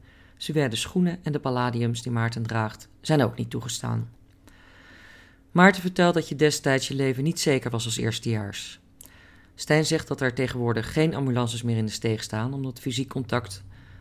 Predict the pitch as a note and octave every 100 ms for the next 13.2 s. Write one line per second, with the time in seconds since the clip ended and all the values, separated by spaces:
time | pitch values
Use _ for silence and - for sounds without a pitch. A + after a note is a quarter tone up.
0 | - - E3+ C#3+ C3 B2 C3+ A#2+ A#2 A#2+
1 | - C#3 B2+ A#2 A#2 - D3+ F3 F#3 A#2+
2 | A2+ G2+ F#2+ - - - - - - -
3 | - - - - - D3 D3 C#3+ - C3+
4 | B2+ B2 A#2 C3 D3+ D3+ B2+ A#2+ A#2+ B2+
5 | D3+ D3 C#3 C3 B2+ - A#2 A2+ - -
6 | C3 D3+ C#3+ B2+ B2+ B2 B2+ A#2+ - F3
7 | - B2+ A2+ A#2+ A#2 - - G#2 G#2 B2
8 | F3+ - - - - C#3+ C3 A#2+ - F3+
9 | - B2+ B2 A#2 A#2 A#2 G#2 - - -
10 | G2+ F#2+ F#2 G2+ - - - - - -
11 | - - C3+ D3+ C#3 B2+ B2 C3+ D#3+ D#3+
12 | D#3 D3+ C#3+ - - D#3+ - C3+ - C#3+
13 | -